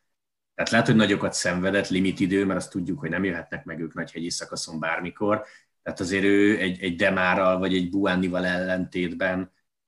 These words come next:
azért ő eljutott a, eljutott a verseny végéig. Ez, ez nagyon érdekes egyébként. Cavendishnél szerintem a bizalom, tehát mindenki azt mondja, aki, aki vele van, vele ez csapattárs, hogy már az első téli edzőtáborban látták, hogy gyors. Egész egyszerűen ő egy olyan érzékeny figura,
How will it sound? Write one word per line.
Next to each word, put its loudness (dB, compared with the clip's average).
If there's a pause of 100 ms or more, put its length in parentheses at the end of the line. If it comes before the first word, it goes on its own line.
(140)
azért -8
ő 0
eljutott -2
a, -4
eljutott -4
a -12
verseny -4
végéig. 2
Ez, 0
ez 4
nagyon 10
érdekes 2
egyébként. 0
Cavendishnél 6
szerintem 6
a 6
bizalom, 8
tehát -2
mindenki 8
azt 0
mondja, 4
aki, 2 (160)
aki -6
vele 6
van, 2
vele 4
ez 0
csapattárs, 2
hogy 0 (200)
már -4
az -2
első 4
téli 2
edzőtáborban 0
látták, -2
hogy -4
gyors. -4 (280)
Egész 4
egyszerűen 4
ő 6
egy 4
olyan 8
érzékeny 2
figura, 2